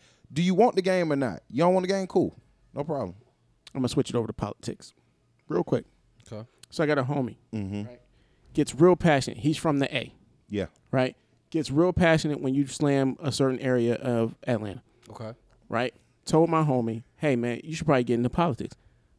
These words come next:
Speaker 2: Had two people I've talked to like this. Same kind of background. Born and raised in Atlanta.
Speaker 3: Okay.
Speaker 2: Brought up some political shit. Wait for it. Don't jump the gun there, boss man. <laughs> So, um,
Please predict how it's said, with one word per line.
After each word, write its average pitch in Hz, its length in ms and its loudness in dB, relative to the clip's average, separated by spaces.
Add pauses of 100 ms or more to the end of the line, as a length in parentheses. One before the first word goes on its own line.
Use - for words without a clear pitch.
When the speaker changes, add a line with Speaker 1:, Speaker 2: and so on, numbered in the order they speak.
(160)
Speaker 2:
Had - 200 -2
two 214 120 0
people 143 240 0
I've 95 100 -2
talked 92 240 -4
to - 60 -4
like - 200 -12
this. - 100 -20 (100)
Same 175 480 0
kind 165 200 0
of 151 80 0
background. 131 500 0
Born 156 320 4
and 147 120 2
raised 135 260 2
in 135 60 0
Atlanta. 110 340 -2 (100)
Speaker 3:
Okay. 107 280 -12 (1300)
Speaker 2:
Brought 170 200 6
up 170 120 2
some 165 160 2
political 156 440 4
shit. 151 300 2 (480)
Wait 156 240 2
for 117 220 0
it. - 80 -6 (500)
Don't 135 180 -4
jump 135 160 -2
the 139 80 -6
gun 131 240 -2
there, 104 280 -6
boss 120 400 -2
man. 113 220 -6
<laughs> - 60 -20 (540)
So, 165 300 10
um, 156 360 6